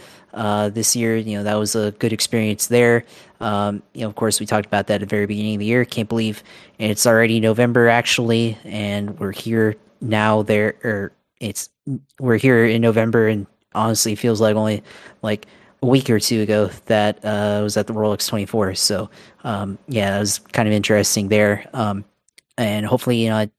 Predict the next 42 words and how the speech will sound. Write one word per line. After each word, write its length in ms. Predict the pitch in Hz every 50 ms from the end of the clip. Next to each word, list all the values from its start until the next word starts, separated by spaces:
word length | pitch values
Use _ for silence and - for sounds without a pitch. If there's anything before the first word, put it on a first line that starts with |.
| _ _ -
gonna 140 | - 127 113
try 160 | - 123 120
to 60 | 117
go 100 | 110 117
back 300 | 113 120 117 113 - - - - _ _ -
next 340 | 147 147 139 139 - -
year 220 | 147 143 139 139 131
and 300 | 131 135 135 131 123 117
everything. 380 | 123 120 120 117 - 123 117
So, 300 | 113 - - 107 107 107 - - - - - - _ _
yeah, 220 | 123 107 98 101
that, 220 | 98 107 107 98 - _ _ - - _ - -
um, 340 | 107 92 87 101 98 90 - _ _ _ - 131
be, 300 | 127 113 107 104 101 101
uh, 220 | 101 92 90 104
something 320 | 101 - 127 110 101 101
I'd 120 | 98 98 101
like 160 | 101 98 -
to 80 | - -
do 120 | 104 104
again. 320 | 101 98 104 95 101 113 - - - - - - _ -
Uh, 240 | 107 101 90 90 - - _ _ _ _ _ -
you 100 | 101 87
know, 140 | 98 98 - _ _ _
nascar 440 | 123 120 131 131 - - - 135 123
side, 440 | 117 - - 135 123 123 120 113 120 - - - - _ _ _ -
uh, 240 | 104 113 113 110 110
things, 500 | - - 127 123 123 123 120 110 - -
you 60 | 107
know, 80 | 98 101
we 80 | 107
had 280 | 117 127 127 113 - -
so 180 | - - 147
many, 180 | 139 143 143 143
yeah, 180 | 139 143 143 113
so 160 | - - 123
many 160 | 123 127 123
different 300 | 131 131 117 - 120 113
winners 320 | 123 135 123 107 98 -
this 200 | - 107 101 -
year. 240 | - 107 104 101 101
And, 140 | 101 98 98